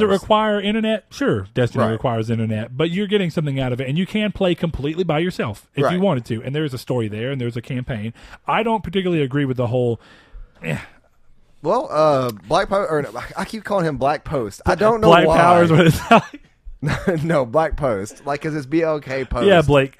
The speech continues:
Speaker 2: Uh, it, I
Speaker 1: Or,
Speaker 2: get
Speaker 1: or
Speaker 2: it.
Speaker 1: that
Speaker 2: Single player only games are sixty bucks. Yes, and, and I will agree that here's, here's where my concession will stand. Uh, games like The Order, while I am okay that I paid sixty dollars,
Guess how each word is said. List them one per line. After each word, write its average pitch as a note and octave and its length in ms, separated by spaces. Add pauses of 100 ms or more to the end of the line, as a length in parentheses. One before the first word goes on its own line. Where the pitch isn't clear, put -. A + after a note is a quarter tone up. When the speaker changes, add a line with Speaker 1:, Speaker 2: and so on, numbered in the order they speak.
(120)
Speaker 2:
Uh, F#3 260
it, A3 220
I B3 140
Speaker 1:
Or, C4 80
Speaker 2:
get G#3+ 160
Speaker 1:
or - 20
Speaker 2:
it. E3+ 40
Speaker 1:
that D#3+ 120
Speaker 2:
Single A#3 220
player G#3 280
only F#3+ 260
games E3 280
are C#3+ 80
sixty D#3 280
bucks. A#2 280
Yes, D3 240
and, D#3 140
and E3 240
I E3+ 80
will E3+ 200
agree D3+ 300
that C3+ 160
here's, D#3 240
here's F#3 260
where F#3 140
my D3+ 140
concession C3 440
will G#2 100
stand. G#2 340 (400)
Uh, D3 160
games D#3+ 300
like E3+ 160
The D3 100
Order, F#3 380 (120)
while C3+ 220
I C#3 100
am C3+ 140
okay A#3 340
that A3+ 100
I A#3 80
paid A3 220
sixty G#3+ 280
dollars, G#3 340